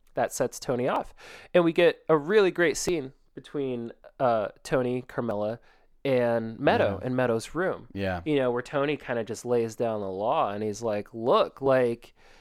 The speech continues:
Speaker 1: you get to be a little rich girl, and that's great for you. You have all these advantages.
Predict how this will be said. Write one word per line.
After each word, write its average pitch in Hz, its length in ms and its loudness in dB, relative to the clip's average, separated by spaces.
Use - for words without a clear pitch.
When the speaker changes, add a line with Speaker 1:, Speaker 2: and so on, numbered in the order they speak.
Speaker 1:
you 170 480 0
get 156 240 0
to 147 100 -4
be 135 500 2
a - 100 -2
little 107 320 2
rich 165 320 2
girl, 101 500 0
and 110 160 -2
that's 151 200 2
great 147 280 2
for - 80 -8
you. 110 100 -2
You 104 180 0
have 127 160 4
all 135 260 4
these 139 200 -2
advantages. 123 720 -2